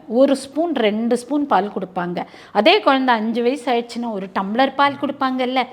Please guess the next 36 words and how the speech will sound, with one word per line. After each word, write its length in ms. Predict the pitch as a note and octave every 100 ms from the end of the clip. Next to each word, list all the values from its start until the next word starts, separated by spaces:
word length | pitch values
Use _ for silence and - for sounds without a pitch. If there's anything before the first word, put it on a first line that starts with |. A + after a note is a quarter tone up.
| -
அதே 340 | D#3+ E3 A#3+
அம்மா 300 | C#4 C4 C4+
தானே. 380 | C4+ C#4 C#4+ C#4 - - -
அது 200 | E3+ A3+
மாதிரி 300 | B3+ C4 C4+
தான் 140 | C#4+
அவங்க 280 | A3+ G3+ F3+
நம்மளை 340 | F3 F3+ G3 F#3+
பார்க்குறாங்க. 680 | F#3+ F#3 G3 E3+ F3 F3 F3 - - G#3+
நம்மளுக்கு 500 | G#3+ A3+ A3+ B3 C4+ -
அஞ்சு 320 | G#3+ C4 C#4+
வயசு 280 | C#4+ C#4 B3+
குழந்தைக்கு 520 | B3+ B3+ C4+ C4+ A3+
பருப்பு 180 | A3+ B3
சாதம், 420 | A#3 G3 G3+ G#3
உருளைக்கிழங்கு, 640 | G#3 A3 A3 G#3+ G3+ G#3 G#3
கேரட்டு 520 | G#3 A3 A#3 A3+ C4+
எல்லாம் 260 | C4+ B4 B4+
போடுவாங்க. 560 | A3+ E3+ D3+ D#3+ E3+ - -
அதே 220 | - F#3+
ஒரு 220 | F#3 F3 G3
மாச 320 | G3+ G3+ G3+
குழந்தைக்கு 420 | F#3 F3+ F#3+ F#3+
போட 180 | - E3
மாட்டாங்க. 480 | E3+ D#3 D#3 D#3 G3 - - - -
அது 220 | A#3+ F4+
மாதிரி 240 | F4 C4+
தான் 120 | D4+
அவங்க 240 | B3+ A3+ G#3+ G3+
நம்மளை 200 | G#3+ A#3+
பார்க்குறாங்க. 520 | A#3 G#3 G#3 F#3+ F#3
நம்மளுக்கு 280 | G3+ A3+ A#3
எந்த 260 | A3+ A3+
கஷ்டத்தையும் 680 | A#3 G#3+ - - - G4+ D4+
அவங்க 220 | A#3+ G#3+
கொடுக்கல. 340 | A#3 B3 A#3+